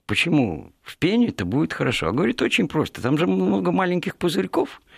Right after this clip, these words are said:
Вот осколок будет лететь, и когда осколок будет лететь и налетать на, на эти пузырьки, и пузырьки будут схлопываться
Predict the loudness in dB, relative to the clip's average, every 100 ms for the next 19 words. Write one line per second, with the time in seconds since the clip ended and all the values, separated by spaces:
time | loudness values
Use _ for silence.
0 | -20 -20 -20 -8 -2 -2 2 4 4 4
1 | 4 4 2 2 2 0 -4 -20 -20 -18
2 | -4 -2 0 2 2 2 -2 2 4 4
3 | 4 4 4 4 2 4 2 4 6 6
4 | 4 2 -2 2 2 4 4 4 4 2
5 | 0 0 0 -2 0 2 0 0 -2 2
6 | 2 2 0 0 0 -2 -2 2 2 2
7 | 0 0 0 -6